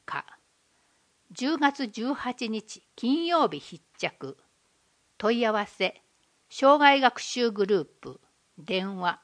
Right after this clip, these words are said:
三六六の零零一一。低所得者支援及び定額減税補足給付金、調整給付、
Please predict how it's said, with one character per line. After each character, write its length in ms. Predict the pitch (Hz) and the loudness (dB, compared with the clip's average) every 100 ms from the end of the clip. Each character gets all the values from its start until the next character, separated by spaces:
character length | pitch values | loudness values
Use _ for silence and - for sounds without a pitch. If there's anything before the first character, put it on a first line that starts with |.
| _ | _
三 400 | - 233 311 339 | -4 0 0 0
六 320 | 330 - 160 | -2 -2 -4
六 300 | 165 180 156 | -2 -2 -4
の 200 | 151 131 _ _ _ _ - | -10 -12 _ _ _ _ -8
零 360 | 196 247 294 | 2 4 4
零 320 | 302 294 190 - | 4 2 0 -4
一 460 | 185 - 190 175 165 | -16 -10 -6 -6 -6
一。 340 | - 143 131 _ _ _ _ _ _ _ _ _ _ _ _ _ _ _ - | -10 -16 -16 _ _ _ _ _ _ _ _ _ _ _ _ _ _ _ 0
低 240 | 302 330 | 2 4
所 180 | - 262 | 2 -2
得 260 | 262 285 302 | 0 -2 0
者 200 | 285 269 | 0 -2
支 220 | - 262 | 0 0
援 300 | 185 147 139 | 0 -2 -8
及 320 | - 185 196 185 | -2 4 4 4
び 260 | 180 202 _ - - _ _ - | -2 -8 _ -20 -20 _ _ 6
定 220 | 262 302 | 6 8
額 260 | 294 285 | 6 6
減 300 | 240 254 220 | 4 4 4
税 300 | 165 156 151 | 0 -2 -4
補 160 | - 175 | -4 -2
足 300 | - 240 254 | 0 0 -2
給 280 | - 226 226 | -4 0 0
付 240 | - 196 - | 0 -2 -2
金、 320 | 170 156 135 _ _ _ - | -4 -4 -8 _ _ _ -6
調 220 | - 262 | 2 2
整 280 | 262 233 214 | 2 0 -2
給 280 | - 202 151 | -4 -4 -4
付、 300 | - - | -4 -6